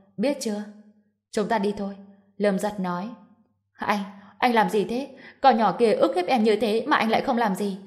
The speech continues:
Anh có phải bạn trai em không vậy?" An Hình vô cùng tức giận. Cô ta muốn đuổi theo hai người Tường Giao, nhưng lại bị Liêu Minh nắm lấy tay. Hắn ta nói nhỏ: "Em biết Liêu Tiến Hỷ là ai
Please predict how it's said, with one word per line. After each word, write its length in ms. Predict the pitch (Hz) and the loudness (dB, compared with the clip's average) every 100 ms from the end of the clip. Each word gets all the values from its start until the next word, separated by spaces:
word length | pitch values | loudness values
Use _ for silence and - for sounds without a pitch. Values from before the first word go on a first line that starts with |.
| - - | -20 -8
Anh 160 | - 233 | -4 0
có 80 | 240 | 2
phải 140 | 285 | 2
bạn 160 | 233 - | 2 0
trai 140 | 233 | -2
em 140 | 226 | 0
không 160 | 220 254 | 0 0
vậy?" 200 | 214 180 - - - _ _ _ _ | 0 -2 -6 -16 -20 _ _ _ _
An 200 | 202 185 | -6 -2
Hình 200 | 185 175 | -2 0
vô 180 | 185 180 | 0 -2
cùng 180 | 190 170 | -4 -4
tức 140 | 254 | -4
giận. 180 | 226 175 - - _ _ - | -4 -6 -8 -20 _ _ -6
Cô 120 | 208 | -4
ta 140 | 202 | -2
muốn 200 | 190 185 | -2 -2
đuổi 200 | 226 202 - | 0 0 0
theo 100 | 196 | -4
hai 140 | 196 | -4
người 240 | 190 175 175 | 0 0 0
Tường 180 | 196 | -4
Giao, 360 | 165 190 190 190 - - _ | -4 -6 -6 -8 -12 -20 _
nhưng 220 | 196 196 | -4 -2
lại 120 | 190 147 | 0 0
bị 140 | 185 | 0
Liêu 160 | 196 185 | 2 0
Minh 200 | 190 180 | 0 -2
nắm 180 | 185 | -2
lấy 180 | 185 180 185 | -2 -2 -4
tay. 280 | 208 202 202 - _ | -6 -6 -10 -18 _
Hắn 220 | - 180 | -6 -4
ta 120 | 202 | -2
nói 200 | 190 175 | 0 0
nhỏ: 420 | 208 233 170 160 - - _ _ _ _ _ _ _ | 0 -2 -4 -6 -12 -20 _ _ _ _ _ _ _
"Em 200 | - 196 | -4 0
biết 140 | 226 269 | 0 0
Liêu 200 | 202 208 202 | 2 2 2
Tiến 140 | 196 | -2
Hỷ 140 | 262 196 | -2 -2
là 120 | 180 | -2
ai 220 | - 190 | -2 -6